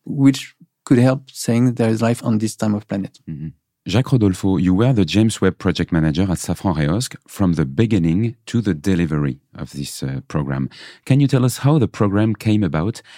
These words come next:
Speaker 2: and what was the role of the teams at Safran?
Speaker 1: In fact, a very good memory of this project because this is the first project that I worked on as a project manager at Safran Reosc. It started in two oh seven,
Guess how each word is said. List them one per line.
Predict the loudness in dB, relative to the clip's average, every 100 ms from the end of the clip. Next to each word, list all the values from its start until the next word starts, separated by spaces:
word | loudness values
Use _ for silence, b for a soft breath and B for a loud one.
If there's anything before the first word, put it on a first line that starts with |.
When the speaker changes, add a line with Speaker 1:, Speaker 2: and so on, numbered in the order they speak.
| B
Speaker 2:
and | -2 0
what | 0 -4 -12 -10
was | -4 -4 -4
the | -4
role | -2 0 -2
of | -4
the | -6
teams | -6 -6 -6 -8 -14 -18
at | -12
Safran? | -12 -12 -16 _ _ _ _ -2
Speaker 1:
In | 0
fact, | 2 0 0
a | -4
very | 2 2 4
good | 4 6
memory | 6 6 4 2
of | 0
this | -4 -6
project | -4 -2 -2
because | -2 -2 -2
this | -2 -2
is | 0
the | 0
first | 2 0 0 _ _ _
project | 0 2 2 0 -4 _
that | 2
I | 2 0 -4
worked | 2 2 4
on | 4 4 2 -4 _ _ _
as | -4
a | 0
project | 0 0 2
manager | 2 2 2
at | 0 0
Safran | -2 0 0
Reosc. | 0 -2 -10 _ _ _
It | -2 -2
started | -2 2 4 4 4
in | 2 0
two | 0 2 4 4 4
oh |
seven, | 0 0 2 4 2